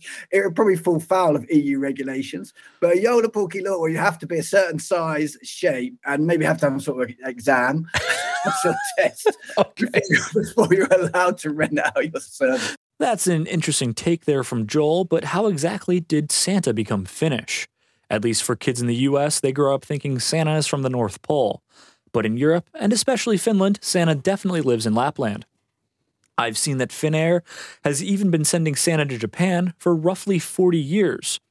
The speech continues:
Speaker 2: and they call themselves the official airline of Santa Claus. It seems the Finnicization of the bearded guy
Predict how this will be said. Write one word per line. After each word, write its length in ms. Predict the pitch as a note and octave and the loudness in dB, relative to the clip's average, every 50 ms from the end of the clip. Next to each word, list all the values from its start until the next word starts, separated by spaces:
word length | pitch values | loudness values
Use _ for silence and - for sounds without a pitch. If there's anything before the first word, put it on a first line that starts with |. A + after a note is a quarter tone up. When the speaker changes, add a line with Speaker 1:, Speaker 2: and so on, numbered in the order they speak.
| _ _ - | _ _ -2
Speaker 2:
and 240 | A2 A2+ A#2 B2+ - | -2 0 0 -2 -4
they 240 | - - A#2 A#2 | -2 -2 -2 -2
call 240 | A#2 - B2+ C3 C#3+ | 0 0 0 0 0
themselves 440 | D3 D3 C#3+ - - D3+ D#3 D3+ C#3+ | 0 -2 -2 0 2 2 2 2 0
the 100 | D#3 D3 | 0 -2
official 420 | D#3 - - E3 D3+ - B2+ - - - | 0 0 -2 -2 0 -2 -2 -4 -4 -2
airline 440 | D#3 E3 F3+ D#3+ A#2 G2+ G2+ G2 | 0 2 2 2 2 2 0 -2
of 100 | G2 G#2 | -4 -2
Santa 260 | - - B2 B2+ C3+ B2+ | -2 0 0 0 0 -2
Claus. 480 | - A2+ G#2+ G#2 - - - - - _ _ _ - - _ _ _ _ | 0 0 0 0 -2 -4 -6 -8 -8 _ _ _ -20 -20 _ _ _ _
It 140 | - - - | -4 -2 0
seems 280 | - G#3 G#3+ G#3+ G3 - | 2 4 4 4 4 4
the 80 | F#3 | 2
Finnicization 920 | D3+ - - A3+ A#3 A3 G#3 - D#3+ B2+ D#3 F3+ G3+ - - A#2 G2+ G2+ G#2 - | 0 0 0 0 0 0 0 0 0 2 2 2 2 2 0 0 -2 -2 -2 -4
of 180 | - A2 G#2 | -4 -6 -4
the 80 | G2+ G2+ | -6 -6
bearded 400 | G2 - C#3 D3+ C#3+ B2+ A2 G#2 | -2 2 2 2 2 0 -2 -2
guy 360 | A2 A2 G2+ G2 G2+ G#2 | -2 -2 0 -2 -2 -6